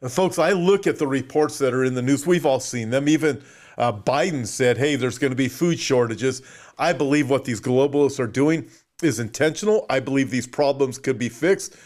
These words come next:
We could farm the land in, in America, but no, the environmental laws are there. Uh, Bill Gates is involved.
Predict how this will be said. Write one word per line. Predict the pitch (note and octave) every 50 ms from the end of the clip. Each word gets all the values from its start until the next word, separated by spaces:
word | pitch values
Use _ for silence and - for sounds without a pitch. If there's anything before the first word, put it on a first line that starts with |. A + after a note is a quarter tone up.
| - - -
We | - C#3
could | C3+ C#3 C3+ - -
farm | - - - C#3+ C#3 D3+ D#3+ D#3+ D3
the | D3 C3+
land | B2+ C#3 C#3+ D3+ D#3 D#3+ D#3 G#2+
in, | B2+ C#3 C3 B2+ B2 B2 B2 - -
in | C3+ C3 A#2
America, | A2+ A2+ A#2+ B2 C3+ D#3 F#3 F3+ F3+ G3+ A3+ G#3 A3 - - - _ _
but | - B2+
no, | B2 C#3 D#3+ G#3+
the | G3+ D#3 C3+
environmental | A#2+ G2+ B2+ B2 B2 A#2 A2+ B2 D#3+ G3 G3+ G3 F#3+ E3 - - - - E3
laws | D#3+ D#3 E3 F3+ F#3 D3 F3+
are | F3+
there. | D3+ D#3+ F3 F#3 G#3 F#3+ - - - - - - -
Uh, | A#2 A#2
Bill | G#2+ G2+ C#3 C#3+ B2+ A#2+
Gates | G2+ A#2+ C3+ D3+ F3+ G#3 - -
is | F#3 E3 F3+
involved. | F#3+ D#3 C#3 F3 E3+ F3 F#3+ G#3 G3+ G#3